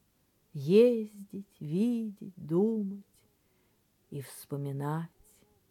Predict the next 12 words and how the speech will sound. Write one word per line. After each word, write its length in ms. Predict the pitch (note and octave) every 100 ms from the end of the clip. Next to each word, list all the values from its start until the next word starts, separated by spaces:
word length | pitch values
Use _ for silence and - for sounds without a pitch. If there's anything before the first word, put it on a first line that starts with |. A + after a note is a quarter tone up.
| _ _ _ _
и 140 | - F#3
в 140 | E3+
новую 600 | G3 G#3 G#3 F#3 F#3 F#3
любовь 840 | F3 F3+ D3+ E3+ G#3 G#3+ G3+ - _ _ _ _
входить, 840 | - - G3 F3+ F3 G3 G3 - - _ _ _ _
как 240 | F#3+ E3
в 60 | D#3
зеркало, 880 | C#3+ D#3 F#3 F#3+ F3+ - F3+ F3+ F3 - _
с 180 | - -
тупым 480 | F#3 - F#3 F3 E3+
сознанием 1000 | - E3 D3 D#3 E3 D#3+ D#3 D3+ D3+ D3+ _ _
измены — 960 | D3+ C3+ C3+ C#3 D#3+ F#3+ F#3 F3+ F3